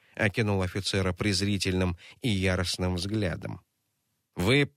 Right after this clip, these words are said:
получили приказ, офицер Мразин, весь балласт ликвидировать. Выполняйте и не отвлекайте меня по пустякам. Пошёл вон!» Мразин вытянулся по струнке,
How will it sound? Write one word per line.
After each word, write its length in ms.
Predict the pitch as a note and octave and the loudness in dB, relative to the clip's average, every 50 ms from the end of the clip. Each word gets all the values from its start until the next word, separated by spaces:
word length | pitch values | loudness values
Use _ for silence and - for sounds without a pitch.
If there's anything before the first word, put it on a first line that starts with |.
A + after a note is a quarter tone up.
| _ | _
получили 640 | - D3 D3 D3 D3 D3 B2 - - G#3 A3 G3 C#3+ | 0 2 4 4 4 4 4 2 2 2 4 2 2
приказ, 600 | G#2 - - A#2 G#2+ _ - G2+ F2+ E2+ - - | 2 2 0 -2 0 _ 2 2 2 2 0 -2
офицер 400 | F#2+ F2 - F#2 - A2 G2+ F#2+ | -2 -2 -4 -2 0 0 0 0
Мразин, 600 | G2 G2 F#2 G2 F2+ E2+ D2+ D2+ D2 C#2 D2+ - _ - - - - | 0 0 0 0 0 -2 -2 -4 -8 -10 -10 -14 _ -20 -20 -4 0
весь 380 | A2 A#2 C3 D3+ D3 A#2+ G2+ | 2 4 4 4 4 2 4
балласт 680 | G2+ B2+ B2+ B2+ C#3+ D#3 D#3 C#3 - - - - - _ _ _ _ _ | 4 4 4 4 4 4 4 2 2 -2 -4 -6 -20 _ _ _ _ _
ликвидировать. 1160 | - G#2 A2 C3 D#3 - - C#3 D3+ D3+ C3 A2 B2+ B2+ A#2 A2 A2 G#2+ G#2+ F#2+ - - - _ _ _ _ _ _ _ _ _ | -2 0 2 2 2 0 2 2 2 2 4 4 4 4 4 4 4 2 2 0 0 -6 -8 _ _ _ _ _ _ _ _ _
Выполняйте 800 | - A2+ A2 C#3 C3+ C3+ C3 A2+ G#2 G2 - - F#2+ E2+ D#2 - _ - - | -2 0 2 4 2 4 4 2 2 0 -2 -2 -4 -4 -4 -6 _ -6 0
и 80 | A#2 | 2
не 80 | A#2+ C3 | 2 2
отвлекайте 520 | C3+ - C#3+ C#3+ C3 - G#2+ G2 - - | 2 2 0 0 2 2 0 0 2 0
меня 140 | G2+ G2 F#2 | 0 0 0
по 160 | - - G2+ | 0 -2 -6
пустякам. 640 | - - F#2+ - - F#2+ E2+ - F2 E2 D#2+ D2 - _ - | -4 -2 -4 -2 -2 -2 -2 0 -2 -2 -4 -6 -12 _ 2
Пошёл 340 | - E3 - G#3+ B3 A3+ F#3 | 2 4 4 4 2 2 4
вон!» 380 | D#3 D#3+ C#3+ A2+ G2+ F2 - - _ _ _ _ _ _ _ _ _ _ | 4 4 4 4 2 -2 -6 -12 _ _ _ _ _ _ _ _ _ _
Мразин 480 | - F#2 F2+ F#2 F2 E2 F2+ F2 E2+ E2+ _ - - _ _ | -2 0 0 0 0 0 -2 -2 -2 -6 _ -20 -20 _ _
вытянулся 720 | - G#2+ F#2+ G2+ F#2+ E2+ - E2+ E2+ E2 D#2+ - - F2+ | -4 -2 0 -2 -2 -2 -2 -4 -2 -4 -4 -4 -6 -6
по 160 | E2+ - E2 F2 | -4 -4 -4 -4
струнке, 640 | - - - B2 D3 D#3+ D#3 D3 - - C#3+ C3+ | -4 -6 -4 -2 0 0 0 -2 -2 -4 -4 -4